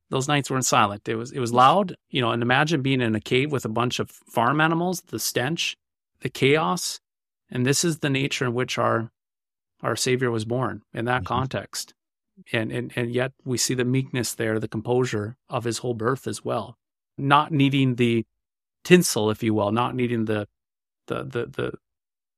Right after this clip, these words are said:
Speaker 1: the, the glaze or the, the glory and all that that goes with it. I, I, his life and his death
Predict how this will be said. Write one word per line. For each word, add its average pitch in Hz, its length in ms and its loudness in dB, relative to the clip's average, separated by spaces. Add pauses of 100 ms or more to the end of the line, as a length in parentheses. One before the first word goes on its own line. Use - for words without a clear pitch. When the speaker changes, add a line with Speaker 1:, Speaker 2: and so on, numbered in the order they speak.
Speaker 1:
the, 127 140 0 (120)
the - 100 0
glaze 123 480 4
or 107 140 2
the, 107 160 -2
the 117 140 -2
glory 117 480 2
and 104 120 -6
all 120 160 4
that 110 220 2
that 107 100 -6
goes 110 220 -4
with 113 180 -2
it. - 240 -10 (560)
I, 139 60 2
I, - 20 2
his 156 540 2
life 147 340 8
and 123 100 2
his 110 120 -2
death 131 220 0